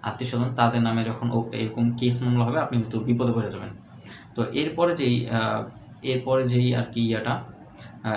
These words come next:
এক বছর আগে সার্বিয়া ছেড়ে চলে গেলে অভিভাবকের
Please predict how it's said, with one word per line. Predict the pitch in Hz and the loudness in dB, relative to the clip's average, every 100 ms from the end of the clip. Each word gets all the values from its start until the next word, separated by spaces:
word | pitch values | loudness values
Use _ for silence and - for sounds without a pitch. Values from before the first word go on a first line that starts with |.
| - | 0
এক | 131 135 | -2 0
বছর | 139 143 143 | 0 0 0
আগে | 123 127 | 2 0
সার্বিয়া | 151 123 120 131 131 | 0 2 2 2 -2
ছেড়ে | - 127 | -2 -4
চলে | 127 127 127 | -2 0 2
গেলে | 120 117 156 160 | 2 2 -2 0
অভিভাবকের | 123 139 139 135 139 160 165 | 4 4 4 0 -4 -4 -4